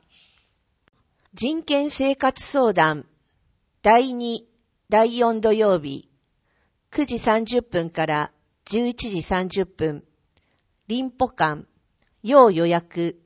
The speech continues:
臨歩館。電話、四八一九八九。広域臨歩人権生活相談。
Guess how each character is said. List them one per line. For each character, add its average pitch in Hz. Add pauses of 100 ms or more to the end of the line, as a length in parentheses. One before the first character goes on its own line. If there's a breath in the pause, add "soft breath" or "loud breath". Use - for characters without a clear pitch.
(720)
臨 262
歩 -
館。 156 (460)
電 214
話、 190 (480)
四 254
八 233 (120)
一 185 (180)
九 247
八 175 (160)
九。 175 (1400)
広 240
域 226
臨 220
歩 226
人 220
権 214
生 208
活 202
相 185
談。 156